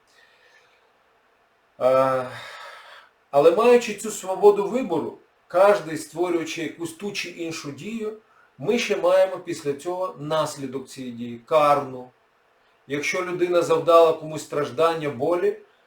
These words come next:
вона втілюється ще раз, і вона знову отримує цю біль і страждання, яке вона створила комусь.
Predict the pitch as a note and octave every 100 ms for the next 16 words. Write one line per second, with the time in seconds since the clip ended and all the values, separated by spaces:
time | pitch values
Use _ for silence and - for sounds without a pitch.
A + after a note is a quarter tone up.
0 | _ _ C3+ E3 G3 - G#3 G#3+ A3+ -
1 | A3 - - E3+ E3 D#3 D3+ - - _
2 | _ _ - C#3+ D3+ D#3+ A#2+ C#3 F3+ G#3
3 | A3+ F#3 E3+ D3 E3+ E3 D3 - C#3+ A2+
4 | D3 G3+ G#3+ D3 - C#3 C3 A#2 D3 F3
5 | E3+ C#3+ B2+ A#2+ A#2+ - A#2+ B2 C#3 C3+
6 | B2+ A#2 G#2 -